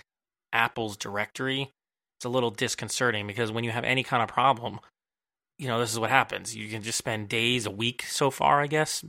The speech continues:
of, of, of hours of me debugging things, getting, putting tickets in, trying to figure stuff out. And,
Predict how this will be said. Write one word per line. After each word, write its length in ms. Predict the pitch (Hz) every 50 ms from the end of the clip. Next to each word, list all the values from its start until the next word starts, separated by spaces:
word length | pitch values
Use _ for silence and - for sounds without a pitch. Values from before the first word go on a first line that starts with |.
| - -
of, 260 | - 123 110 - - - _ _ _ _ _ _ _ _ _ -
of, 140 | 131 113 - _
of 240 | - 113 104 101 - - -
hours 680 | - 110 113 135 147 151 151 156 151 143 135 - - - -
of 160 | 123 127 127
me 280 | 127 131 131 131 135
debugging 540 | 127 120 127 127 120 127 127 127 135 135 131
things, 600 | - 147 139 131 135 131 135 135 135 135 127 - - - _ _ _ _ _ _ _ _ - - -
getting, 260 | 131 123 123 123 113
putting 300 | - - 135 131 127 120
tickets 420 | - - 135 - 139 131 - -
in, 340 | 135 131 127 127 127 127 127
trying 240 | - - 127 127 131
to 40 | 127
figure 300 | - - 143 123 127 -
stuff 320 | - - 127 113 - -
out. 260 | 117 113 113 120 - - _ _ _ _ _ _ _ _ _ _ _ _ _ _ _ _ _ _ _ _ _ _ - - - _ - - _ _ -
And, 480 | 131 135 131 127 127 131 131 127 123